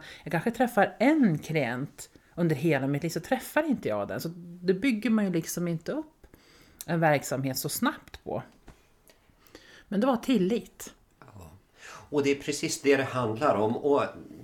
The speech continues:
Speaker 2: jag tänkte på det när du berättade om det här tidigare också, att du jobbar som medium. Eh, alltså jag har ju haft företag i tolv år, men jag har tänkt att, åh, tänk vad kul det skulle vara att hålla på med det här. Men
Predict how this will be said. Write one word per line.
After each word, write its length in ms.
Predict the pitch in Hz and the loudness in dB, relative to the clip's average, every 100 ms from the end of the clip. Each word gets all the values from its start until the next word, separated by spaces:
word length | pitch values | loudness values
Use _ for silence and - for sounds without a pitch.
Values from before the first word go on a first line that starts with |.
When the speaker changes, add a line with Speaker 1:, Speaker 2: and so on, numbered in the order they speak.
| - - | -16 -4
Speaker 2:
jag 140 | 156 - | -4 0
tänkte 280 | 160 156 | -2 0
på 60 | 139 | -2
det 180 | 123 123 | 0 0
när 180 | 120 117 | 0 0
du 80 | 113 | 0
berättade 460 | 135 143 - 101 | 0 0 0 0
om 120 | 98 | 0
det 80 | 98 | -2
här 240 | 92 92 95 | -2 -2 -4
tidigare 640 | 117 110 143 113 92 101 | -4 0 2 2 2 0
också, 420 | 135 139 - 90 | 0 -2 -6 -4
att 240 | 90 - 101 | -4 -4 -6
du 120 | 98 | -2
jobbar 240 | 95 92 | -2 -2
som 220 | 92 92 92 | -4 -4 -2
medium. 560 | 101 98 82 73 90 98 - - - - | 0 0 -4 -6 -8 -10 -16 -20 -20 -12
Eh, 640 | - 92 90 90 87 85 - - - - - - - - - | -4 -2 0 -2 -2 -4 -6 -10 -16 -18 -20 -20 -20 -20 -6
alltså 260 | - - 135 | -4 0 0
jag 160 | 123 | 4
har 80 | 139 | 4
ju 100 | 147 | 4
haft 240 | 123 135 - | 2 0 -2
företag 580 | - 107 110 - 120 107 | -4 -2 -2 -2 -2 -2
i 40 | |
tolv 340 | 110 104 104 | -2 0 0
år, 220 | - 90 90 | 0 0 0
men 260 | 113 107 107 | 0 -2 -4
jag 80 | 113 | -2
har 220 | 127 123 | 2 2
tänkt 520 | 120 - 180 208 - | 0 -2 -4 -4 0
att, 200 | 123 - - | 0 0 -2
åh, 280 | 226 151 101 | 2 2 2
tänk 260 | - 175 - | 2 2 2
vad 180 | 120 - | 0 0
kul 260 | 170 143 | -2 0
det 60 | 104 | 0
skulle 240 | - 107 | -2 -2
vara 380 | 101 101 101 107 - - - - | 0 2 4 2 0 -6 -20 -8
att 100 | 117 | 0
hålla 200 | 135 127 | 2 2
på 260 | - 214 | 2 2
med 120 | 143 98 | 2 0
det 80 | - | -4
här. 380 | 87 90 90 90 - - - - | -8 -6 -8 -10 -14 -20 -20 -2
Men 280 | 131 139 | 4 4